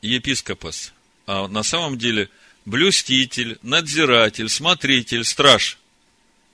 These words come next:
Должен быть непорочен, одной жены муж,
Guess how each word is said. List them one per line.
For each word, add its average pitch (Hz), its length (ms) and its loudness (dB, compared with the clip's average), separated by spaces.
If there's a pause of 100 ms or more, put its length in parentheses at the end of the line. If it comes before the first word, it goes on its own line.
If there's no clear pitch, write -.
(1300)
Должен 185 500 4
быть 160 380 4 (920)
непорочен, 139 880 4 (1300)
одной 151 420 4
жены 175 320 4
муж, 156 540 -2